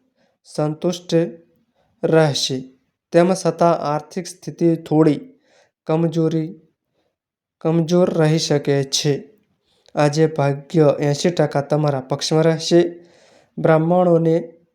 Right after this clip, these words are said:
દાન કરો. મકર રાશિ.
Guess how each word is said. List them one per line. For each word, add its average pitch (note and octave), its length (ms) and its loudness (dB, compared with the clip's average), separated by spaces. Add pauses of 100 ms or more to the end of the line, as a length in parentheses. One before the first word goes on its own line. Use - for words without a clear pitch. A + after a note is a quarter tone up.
(120)
દાન D3+ 380 2
કરો. C3+ 540 -6 (1500)
મકર E3+ 440 0
રાશિ. D3 480 -4